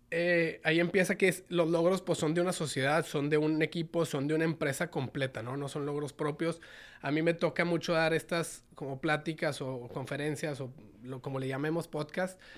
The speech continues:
eh, grabar estos podcasts, porque yo soy el que llevo la, la parte pública de la empresa, ¿no? Yo soy, llevo, llevo las ventas, llevo el marketing y, y, y, y soy el que me encargo de que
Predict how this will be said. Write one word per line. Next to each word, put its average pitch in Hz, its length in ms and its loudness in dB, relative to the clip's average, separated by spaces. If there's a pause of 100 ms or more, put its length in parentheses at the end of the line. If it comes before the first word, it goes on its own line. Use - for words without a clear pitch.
(480)
eh, 139 320 -2
grabar 139 220 0
estos 160 240 -4
podcasts, 175 400 -4
porque 175 300 2
yo 170 160 6
soy 190 180 4
el 185 140 4
que 160 160 2
llevo 160 720 4
la, 135 180 -2
la 143 160 0
parte 147 320 0
pública 143 540 -2
de 117 80 -6
la 120 80 -6
empresa, 110 420 -10
¿no? 131 160 -6
Yo 143 140 -2
soy, 143 160 -4
llevo, 131 420 -2
llevo 127 260 -4
las 123 200 -4
ventas, 135 400 -6
llevo 127 180 -6
el 127 80 -4
marketing 127 640 -10
y, 110 60 -12
y, 117 360 -18
y, 117 340 -16
y 110 380 -12 (360)
soy - 200 -10
el 123 140 -8
que 120 100 -10
me 117 80 -8
encargo 120 380 -8
de 117 160 -4
que 98 220 -12